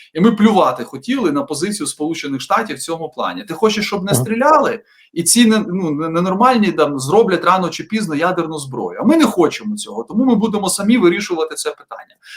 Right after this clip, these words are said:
Speaker 1: Трамп в цій ситуації, е, мені здається, він буде, е, ну, як оцей, хто там, бабка з, е, казки Пушкіна, у цього розбитого чи кого там, розбитого цього корита, да?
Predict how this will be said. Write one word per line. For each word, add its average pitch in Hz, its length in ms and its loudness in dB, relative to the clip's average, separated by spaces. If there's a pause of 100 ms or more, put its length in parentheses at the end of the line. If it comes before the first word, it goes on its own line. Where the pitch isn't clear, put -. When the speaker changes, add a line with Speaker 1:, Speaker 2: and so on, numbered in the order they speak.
(200)
Speaker 1:
Трамп 262 280 4
в - 40 -6
цій 214 140 2
ситуації, 202 840 -2 (340)
е, 127 160 -6
мені 151 460 -12
здається, 175 480 -2
він 170 200 -2
буде, 165 500 0 (320)
е, 135 200 -2
ну, 156 160 -4
як 175 240 0
оцей, 156 380 -2
хто - 220 -8
там, 107 160 -6
бабка 160 440 2
з, 127 180 -6
е, 127 340 -6
казки 160 460 0
Пушкіна, 143 440 -4
у 127 100 -6
цього - 300 2
розбитого 139 580 0
чи 131 160 -14
кого 123 220 -8
там, 107 200 -6
розбитого 135 440 -2
цього 135 260 -4
корита, 135 440 -8
да? 139 180 -2